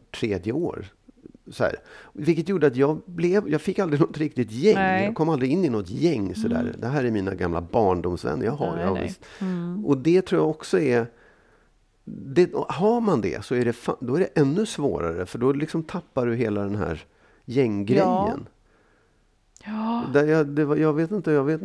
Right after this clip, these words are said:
Speaker 1: jag blev inte så illa berörd av det. Jag tyckte inte det var så jobbigt. Jag tyckte det, det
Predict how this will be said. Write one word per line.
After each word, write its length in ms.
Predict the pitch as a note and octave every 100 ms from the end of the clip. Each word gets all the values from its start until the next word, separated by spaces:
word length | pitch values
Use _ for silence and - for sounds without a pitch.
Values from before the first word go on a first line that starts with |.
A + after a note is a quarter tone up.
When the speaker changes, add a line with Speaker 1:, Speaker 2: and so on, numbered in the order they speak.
| D#3
Speaker 1:
jag 120 | D#3
blev 160 | D#3+ E3+
inte 120 | C#3
så 80 | D3
illa 200 | C#3+ B2+
berörd 420 | C3+ D#3 E3 B2+
av 60 | F#2
det. 60 |
Jag 80 | G2+
tyckte 180 | B2 B2
inte 120 | C3
det 40 | A2
var 80 |
så 240 | A2 C#3 C3
jobbigt. 340 | F2+ - F2
Jag 100 | G2+
tyckte 220 | G#2+ -
det, 160 | G#2 G2 F#2 A2
det 200 | -